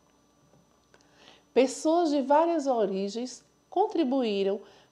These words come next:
para enriquecer o idioma, a religião, as artes plásticas, a música, o teatro, a literatura, a alimentação, né, a, o, a nossa vestimenta, a arquitetura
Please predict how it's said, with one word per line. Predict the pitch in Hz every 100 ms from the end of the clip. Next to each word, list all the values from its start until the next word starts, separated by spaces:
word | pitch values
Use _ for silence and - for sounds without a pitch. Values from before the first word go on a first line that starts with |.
| _
para | 208 214
enriquecer | 226 208 233 262 262 - 285 302
o |
idioma, | 302 214 214 180 190 190 196 202 - - _ _
a | -
religião, | 208 233 240 214 196 196 185 190 190 196 - _
as | - 196 208
artes | 226 226 - 208
plásticas, | - 180 180 185 185 - 190 190 - _ - - -
a | - 302
música, | 277 220 220 220 - 190
o |
teatro, | 185 226 214 196 185 185 - 190 -
a | -
literatura, | 165 170 165 175 202 - 220 214 208 208 - - - _
a | 311 339
alimentação, | 320 269 330 320 262 262 - 254 240 233 233 - _ _ _
né, | - 196 202 -
a, | - 220 214 -
o, | 254 -
a | -
nossa | 226 240 240 220
vestimenta, | 220 - 240 233 233 226 220 208 208 - - - - _
a | -
arquitetura | 226 - - 220 220 220 226 240 220 233